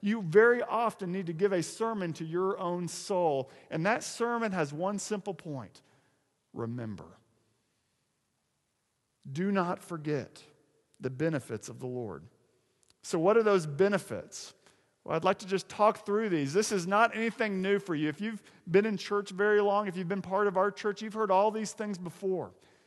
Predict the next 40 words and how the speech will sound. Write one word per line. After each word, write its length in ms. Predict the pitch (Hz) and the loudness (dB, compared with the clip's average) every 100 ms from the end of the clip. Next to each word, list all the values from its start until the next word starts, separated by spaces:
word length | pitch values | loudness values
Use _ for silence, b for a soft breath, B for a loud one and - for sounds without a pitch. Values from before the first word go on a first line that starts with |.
| b b - | b b -2
But 160 | 180 | -2
the 80 | 185 | -2
problem 460 | - 226 247 240 196 | -2 2 4 4 2
is 100 | 165 | 2
we 140 | 185 | 2
forget 420 | 185 208 226 247 | 2 4 4 4
them. 280 | 151 107 104 - | -2 -10 -12 -8
They 120 | 175 | -2
no 140 | 196 | 0
longer 280 | 214 220 202 | 2 0 -2
control 580 | 214 180 - 220 226 190 | -6 -6 0 4 6 6
us. 180 | 143 170 | 2 0
And 100 | 160 | -2
so 120 | 180 | 0
David 460 | 156 202 226 214 | 4 6 6 2
begins 320 | 175 175 202 - | -2 -4 -6 -6
to 120 | - | -6
outline 580 | 160 202 208 180 156 156 | -2 -2 0 0 0 0
what 120 | 202 | 0
are 220 | 226 226 226 | 2 2 2
those 200 | 208 156 | 0 0
benefits 520 | 165 208 202 202 208 | -2 -2 -2 -4 -2
of 80 | 175 | -2
the 80 | |
Lord. 400 | 175 185 202 156 B B B 202 | 0 2 4 4 B B B -2
We 80 | |
see 160 | 185 226 | -2 -2
the 80 | 196 | -2
first 340 | - 208 208 | 2 0 0
one 100 | 214 | -6
in 80 | 185 | -2
verse 260 | 175 175 180 | 0 0 -2
two 280 | - 220 | -6 -2
where 160 | 190 180 | 2 2
he 80 | 170 | 0
talks 400 | - 214 214 - | 0 -2 -2 -2
about 380 | 156 147 143 B - | 2 2 2 B -6
remembering 640 | 180 185 220 202 170 151 143 | -2 0 -2 0 -2 -2 -2
God's 360 | 170 175 135 | -2 -2 -4
forgiveness. 800 | - 135 123 139 117 98 - - | -10 -14 -10 -10 -10 -12 -16 -20